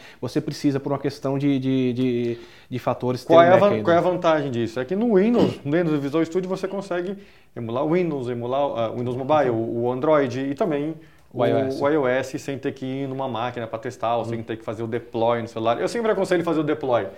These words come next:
Speaker 1: Sim.
Speaker 2: né? Que é mais, mais, é,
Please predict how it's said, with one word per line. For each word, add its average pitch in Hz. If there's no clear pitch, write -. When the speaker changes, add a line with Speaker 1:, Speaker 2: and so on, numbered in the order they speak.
Speaker 1:
Sim. 123
Speaker 2:
né? 127
Que -
é 123
mais, 123
mais, 123
é, 107